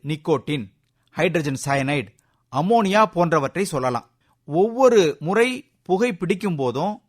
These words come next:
மனிதன் தன் வாழ்நாள்ல ஐந்து நிமிடத்தை இழக்கிறான். நம்ம இந்திய நாட்டுல ஒவ்வொரு வருடமும் சுமார் நான்கு லட்சம் பேர் புகை பழக்கத்தினால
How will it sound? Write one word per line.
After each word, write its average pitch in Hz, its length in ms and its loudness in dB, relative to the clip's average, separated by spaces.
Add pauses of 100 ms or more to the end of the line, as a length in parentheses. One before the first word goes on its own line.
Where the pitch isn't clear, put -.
(280)
மனிதன் 214 540 0
தன் 160 240 -2
வாழ்நாள்ல 160 560 2 (260)
ஐந்து 214 340 -2
நிமிடத்தை 208 540 0
இழக்கிறான். 151 460 -4 (460)
நம்ம 190 220 -2
இந்திய 220 340 -2
நாட்டுல 180 340 0 (240)
ஒவ்வொரு 220 420 2
வருடமும் 165 520 2 (460)
சுமார் 202 320 0
நான்கு 247 480 0
லட்சம் 180 380 0
பேர் 185 240 0 (460)
புகை 233 280 0
பழக்கத்தினால 175 720 0